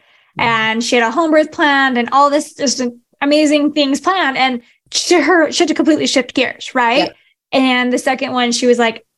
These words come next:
Speaker 2: "I'm gonna start trying soon and I'm gonna, like, dive in." And she did. She dove in and changed so many things and had an incredible,
Speaker 1: That's
Speaker 2: incredible
Speaker 1: amazing.
Speaker 2: home birth with her second. And she was like, "I really do feel like because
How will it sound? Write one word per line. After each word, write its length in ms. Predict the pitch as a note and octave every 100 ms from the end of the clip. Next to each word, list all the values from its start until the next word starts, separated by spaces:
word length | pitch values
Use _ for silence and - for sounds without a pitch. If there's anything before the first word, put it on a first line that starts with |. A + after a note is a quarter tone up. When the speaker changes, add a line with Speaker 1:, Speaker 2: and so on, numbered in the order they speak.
| _ -
Speaker 2:
"I'm 420 | B3+ B3 B3 B3
gonna 140 | B3 A#3+
start 320 | A#3+ - A#3+
trying 560 | C#4 B3 C#4 E4+ F#4 -
soon 380 | A#3 E4 F#4 F#4+
and 80 | B3
I'm 180 | B3+
gonna, 160 | B3+ B3
like, 220 | A3+ G#3+
dive 300 | A3+ A3+ A#3+
in." 240 | A3+ C4 D4
And 120 | B3
she 280 | - C4 A3+
did. 300 | A3+ G#3+ B3
She 200 | - A#3
dove 260 | A#3+ B3
in 320 | A#3 A#3 D4+ -
and 280 | A#3 A3+
changed 600 | - - C#4 B3 A#3 - _ -
so 260 | - C4
many 200 | B3+ B3+
things 380 | B3+ A#3 B3 C4+
and 140 | B3
had 380 | A#3+ A#3 A3+ A3 - _ _ _ C4+
an 60 |
incredible, 1040 | C4 A#3+ - - C4+ B3+ B3 A#3+ C4 D4+ _ _
Speaker 1:
That's 80 | -
Speaker 2:
incredible 640 | B3+ - - D4 C4 B3 B3
Speaker 1:
amazing. 100 | A#3+
Speaker 2:
home 220 | A#3+ A#3
birth 280 | B3 D4 F4 _ - -
with 120 | C#4
her 100 | C#4+ B3+
second. 540 | - A#3+ B3+ C4+ -
And 140 | C4 B3+
she 120 | B3+
was 100 | A#3+
like, 160 | A#3+ -
"I 60 | A#3
really 280 | C4 C#4+
do 160 | C#4+ D4
feel 280 | D4 C#4 C#4
like 220 | B3+ A#3+
because 540 | A#3+ - D4+ D#4 D4+